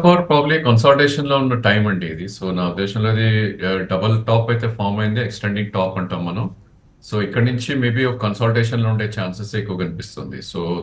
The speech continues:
three hundred అండ్ సిక్స్టీ అనేది ఒక డౌన్ సైడ్ correction రావచ్చు. Of course three not four కూడా రావచ్చు ఒకసారి market బిగ్ crack అవుతే కనుక. But ఈ month closing చూడాలండి. ఫోర్ థర్టీ త్రీ నుంచి త్రీ ఎయిటీ దాకా already correct అవటం చూసాం. ఒకవేళ ఈ month below three hundred అండ్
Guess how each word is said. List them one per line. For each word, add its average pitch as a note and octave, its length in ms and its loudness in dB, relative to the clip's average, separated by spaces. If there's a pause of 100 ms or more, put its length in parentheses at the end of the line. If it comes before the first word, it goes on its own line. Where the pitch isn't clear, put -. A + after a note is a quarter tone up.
three F#2+ 120 0
hundred G2+ 280 2
అండ్ G2+ 240 0 (720)
సిక్స్టీ A2+ 400 -2
అనేది G#2+ 280 2
ఒక A2 140 -2
డౌన్ F#2 280 -2
సైడ్ G2+ 340 -2
correction F#2 420 -6
రావచ్చు. F2 380 -6
Of A#2+ 120 -2
course - 440 -4
three G2 140 2
not G#2+ 220 4
four A2 260 2
కూడా A2 160 4
రావచ్చు F#2 300 0
ఒకసారి E2+ 300 -8
market E2+ 440 -4
బిగ్ F2 400 -4
crack E2+ 320 -4
అవుతే E2 200 -8
కనుక. D#2+ 360 -6 (600)
But A2 160 0
ఈ A2+ 40 4
month A2+ 240 4
closing C3+ 360 0 (100)
చూడాలండి. G#2 420 2
ఫోర్ G2 320 -4
థర్టీ A2+ 220 0
త్రీ G#2+ 120 -6
నుంచి G#2+ 320 -2
త్రీ G2 120 -4
ఎయిటీ F#2+ 200 0
దాకా F#2+ 280 -2
already F2+ 260 -2
correct F2+ 300 -6
అవటం F2 340 -4
చూసాం. A#2 340 -2 (460)
ఒకవేళ C3 320 4
ఈ C3 80 4
month B2+ 320 2
below B2+ 500 4
three C3 180 0
hundred C3+ 240 0
అండ్ C3 180 -6